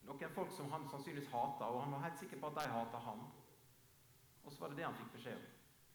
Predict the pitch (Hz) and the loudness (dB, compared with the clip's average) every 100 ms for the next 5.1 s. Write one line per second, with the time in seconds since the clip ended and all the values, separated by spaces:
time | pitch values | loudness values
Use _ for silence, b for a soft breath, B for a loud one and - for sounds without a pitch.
0 | - - - - - - - - - - | -20 -20 -20 -20 -20 -20 -20 -20 -20 -18
1 | - 156 165 180 196 156 156 196 - - | -6 -2 2 6 8 8 6 6 2 -2
2 | 156 143 143 156 175 143 135 139 - 139 | 0 2 4 4 2 2 2 2 0 2
3 | 156 170 131 123 131 135 156 143 135 131 | 2 2 0 2 6 8 8 6 4 4
4 | 135 135 143 139 123 117 143 175 - 185 | 2 4 2 0 2 2 2 2 -2 -2